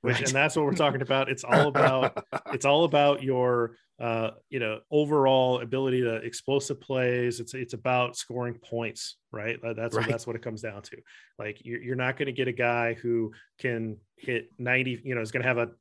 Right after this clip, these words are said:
Speaker 1: a seventy-five percent completion percentage and be able to push the ball deep and go deep all the time and, and hit those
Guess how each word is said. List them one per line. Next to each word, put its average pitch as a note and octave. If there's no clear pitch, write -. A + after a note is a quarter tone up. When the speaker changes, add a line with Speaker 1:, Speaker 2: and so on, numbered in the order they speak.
Speaker 1:
a G#2+
seventy-five C#3
percent B2
completion A#2+
percentage A2
and D3
be C3
able B2
to A2+
push C#3+
the A#2+
ball A#2
deep A#2
and A2
go A#2
deep A#2+
all A2
the G#2+
time A2
and, G#2+
and A#2
hit A2+
those G#2